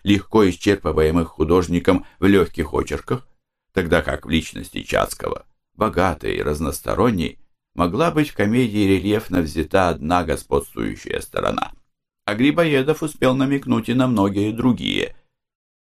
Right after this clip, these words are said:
Потом, если приглядеться вернее к людским типам в толпе –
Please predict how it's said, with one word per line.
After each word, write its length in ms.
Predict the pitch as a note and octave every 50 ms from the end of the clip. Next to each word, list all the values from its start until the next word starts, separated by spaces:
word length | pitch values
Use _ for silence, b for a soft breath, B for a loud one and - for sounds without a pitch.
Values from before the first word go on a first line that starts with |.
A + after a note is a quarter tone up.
| _ -
Потом, 400 | C#3+ - - - - - - - - _ _ _ _ _ _ _ _ _ _
если 340 | F#2 G2 G2+ G2 - G#2 G2+
приглядеться 720 | - - G#2+ F#2+ F#2+ A2+ A#2 F#2+ F#2+ F#2 E2+ - - F2
вернее 480 | F2+ F#2+ F2 D#2 - - - - -
к 100 | - -
людским 380 | - B1 - - - B1+ B1+ B1
типам 340 | - - A1 - - A1+ -
в 60 | -
толпе – 540 | - - - - - - C#2+ D#2 G2 A#2+